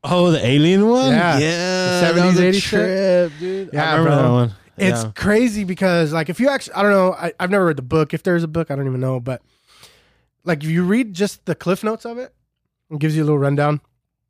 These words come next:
Speaker 2: And it talks about, like, how the dude's experience,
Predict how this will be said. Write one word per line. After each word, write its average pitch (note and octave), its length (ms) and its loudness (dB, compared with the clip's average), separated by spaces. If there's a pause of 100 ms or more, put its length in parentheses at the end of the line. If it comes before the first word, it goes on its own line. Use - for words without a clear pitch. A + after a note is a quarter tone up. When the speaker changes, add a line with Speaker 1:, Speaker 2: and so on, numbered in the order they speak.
(560)
Speaker 2:
And D3 320 -4
it - 100 -14
talks C4+ 240 -8
about, E3+ 240 -2
like, C3 300 -14 (1000)
how G3 340 0
the G3 120 0
dude's F3+ 280 -2
experience, E3 840 -4